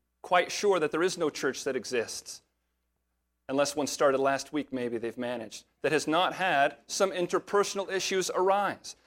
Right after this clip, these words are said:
The mere fact that times like that come is not in and of itself even alarming. It's unavoidable. The question is, are we working to be people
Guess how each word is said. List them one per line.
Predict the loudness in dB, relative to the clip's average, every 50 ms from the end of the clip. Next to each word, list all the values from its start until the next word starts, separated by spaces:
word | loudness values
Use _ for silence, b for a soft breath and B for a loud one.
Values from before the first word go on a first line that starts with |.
| b b
The | 0 4
mere | 6 6 6
fact | 6 4 2 2 2 2 0 -2 -4 -6 0
that | 0 0 0
times | 2 0 0 0 0 0
like | 0 0 2
that | 2 2 2 0
come | -2 0 2 4 4 2 2 -2 -8 -12 _ _ _ _ _ _ _ _ _ _ _ _ _ _ _
is | 0 0 2 4
not | 4 4 6 4 4 2
in | 2 2 4
and | 4 4
of | 4 2
itself | 0 -2 -2 0 0 0 0 -2 -4 -10 _ _ _
even | -6 -4 -2 0 -2 0 2
alarming. | 2 2 2 2 2 2 2 2 2 0 -2 -6 _ _ _ _ _ _ _ _ _ _ _ _ _ _ _ _ _ _ _ _ _ _ _ _ _ _ _ _ _ -2
It's | 2 4
unavoidable. | 6 6 6 4 4 2 2 0 0 -2 -4 -8 -12 _ _ _ _ _ _ _ _ _ _ _ _ _ _ _ _ _ _ _ _ -12
The | -10
question | -4 0 0 2 2 0 0 0 0 0 0
is, | -2 -8 -14 -14 -16 -18 -18 _ _ _ _ _ _ _
are | 0 2 2
we | 2 2 0 -2 -2
working | 0 2 2 2 2 0 -4 -6 -4
to | -6 -8
be | -6 -4 -6 -6 -4 -8
people | -10 -12 -14 -12 -10 -8 -8 -8 -10 _ -20 -20 -20